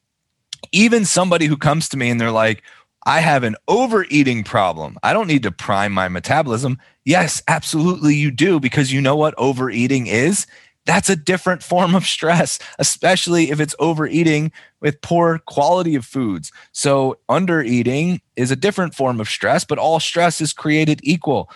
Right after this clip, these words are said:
So yes, while you have one person who's undereating, one person who's overeating, you might think, "Well, one needs a priming phase, but the other doesn't." They actually both do because it's two forms of stress,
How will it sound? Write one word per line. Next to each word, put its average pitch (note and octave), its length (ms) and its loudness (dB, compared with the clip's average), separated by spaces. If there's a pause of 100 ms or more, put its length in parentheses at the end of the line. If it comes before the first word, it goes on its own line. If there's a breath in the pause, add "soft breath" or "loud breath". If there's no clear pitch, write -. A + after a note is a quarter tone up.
(180 loud breath)
So B2+ 400 0
yes, C3+ 580 2
while A#2+ 260 2
you A#2+ 140 -2
have B2 320 2
one C#3 240 0
person C3+ 320 -4
who's A#2+ 160 -4
undereating, C3+ 500 0
one C3+ 160 0
person B2+ 300 -4
who's A#2+ 260 -4
overeating, D3 640 2 (220 loud breath)
you D3+ 100 0
might D#3 240 2
think, D#3 480 0 (380 soft breath)
"Well, A2+ 180 -2
one F#3+ 260 2
needs C#3 240 2
a A#2 60 -2
priming A#2 400 -2
phase, A#2 260 0
but A2 140 -12
the - 120 -4
other G#2+ 160 -2
doesn't." C#3 460 0 (180 soft breath)
They D3 80 -6
actually E3+ 460 0
both D3 320 -2
do D#3 280 0
because C3+ 300 -2
it's - 180 -6
two - 260 -2
forms D3+ 400 -2
of B2+ 80 -10
stress, - 500 -2